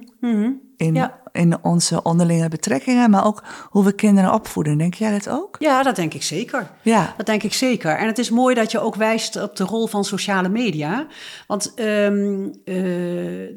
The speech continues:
Speaker 1: de wachtlij-, of de, de aanmelding bij ons, eh, bij het centrum, niet alleen bij ons, maar ook bij de vu in Amsterdam en ook bij andere, andere centra,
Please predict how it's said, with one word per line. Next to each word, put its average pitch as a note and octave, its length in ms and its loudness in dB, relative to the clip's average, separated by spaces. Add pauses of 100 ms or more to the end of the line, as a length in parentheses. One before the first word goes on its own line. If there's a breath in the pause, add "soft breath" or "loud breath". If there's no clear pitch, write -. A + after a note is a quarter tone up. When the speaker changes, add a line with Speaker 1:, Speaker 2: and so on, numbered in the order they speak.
(140)
Speaker 1:
de G3 200 -2
wachtlij-, G#3+ 580 0
of G#3+ 100 -6
de, G3+ 240 2
de G3+ 160 -4
aanmelding A#3 580 4
bij G3 100 0
ons, F#3+ 300 -2
eh, F3 140 -2
bij E3+ 140 -4
het E3+ 100 -6
centrum, F3+ 380 -2
niet G3 160 0
alleen D3+ 180 -2
bij C#3 100 -6
ons, F#3+ 240 -6
maar E3 120 -4
ook D#3+ 120 -4
bij C#3+ 100 -6
de C#3 100 -8
vu E3 200 -6
in D#3+ 100 -2
Amsterdam D3+ 500 -6
en C3 100 -4
ook C#3 120 -10
bij D3 100 -6
andere, F#3 560 -6
andere F3+ 360 -6
centra, F#3 580 -4